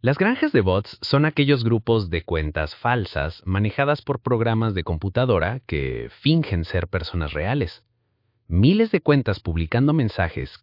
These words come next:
casi idénticos se convierten en un enjambre que habla, y en esa saturación logran que lo humano se pierda entre tanto ruido. Y si preguntas qué parte del tráfico en Internet es artificial,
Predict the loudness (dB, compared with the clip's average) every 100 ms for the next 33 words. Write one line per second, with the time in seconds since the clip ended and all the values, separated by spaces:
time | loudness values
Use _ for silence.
0 | _ -4 -4 -6 -4 -2 0 -2 -2 -2
1 | -2 -2 -14 _ _ -2 2 2 2 2
2 | 2 4 4 4 2 0 0 0 -2 -2
3 | -4 -2 0 0 -2 -6 _ _ _ _
4 | _ -4 2 4 6 4 2 -2 0 2
5 | 0 2 4 4 2 -2 2 6 6 6
6 | 0 0 0 0 0 2 4 4 2 0
7 | -4 _ _ -4 -2 2 2 4 4 2
8 | 2 -2 2 4 4 2 -2 -4 -10 -12
9 | -18 _ _ _ _ _ _ _ _ _
10 | _ _ -2 2 2 2 -2 -4 -2 0
11 | 2 2 2 -2 -4 _ 2 2 4 2
12 | 4 2 0 0 0 0 -2 0 0 0
13 | 0 2 0 0 -4 -2 -2 -2 -2 0
14 | 2 2 0